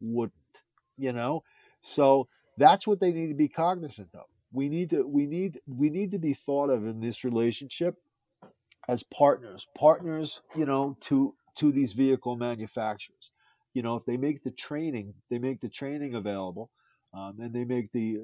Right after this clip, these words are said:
the, the software available, you know, that's, that's, that's kind of the name of the game. You know, part, part of our D N A here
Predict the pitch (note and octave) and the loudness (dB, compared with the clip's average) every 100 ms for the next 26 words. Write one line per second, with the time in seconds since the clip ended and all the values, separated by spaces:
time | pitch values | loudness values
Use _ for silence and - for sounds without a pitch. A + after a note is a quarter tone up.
0 | G#2+ G#2 G2+ F#2+ G#2 A2+ - C#3 C3 C#3 | -8 -8 -8 -12 -14 -14 -8 -4 -4 -2
1 | C#3+ G#2+ F#2 F2+ F2+ F2 F#2+ C3 - _ | -4 -4 -6 -10 -14 -14 -14 -14 -16 _
2 | C#3+ A2 G#2+ A#2 A#2+ B2 - - C3 B2+ | -10 -8 -8 -8 -8 -8 -10 -14 -10 -8
3 | C3 - C3 C#3 - - D#3+ E3 C#3+ C3+ | -10 -10 -6 -6 -8 -8 -6 -4 -6 -6
4 | C#3 C#3 C3 B2+ D3 D#3 F2+ _ _ _ | -6 -6 -8 -8 -8 -10 -16 _ _ _
5 | _ B2+ A2+ - E3 - - E3+ F#3 F3 | _ -2 -2 0 0 -2 0 4 6 6
6 | E3 D3+ B2+ C#3+ C#3 C3 C3+ C#3 A2+ G#2 | 6 6 6 6 6 6 4 2 0 -4
7 | F#2+ | -6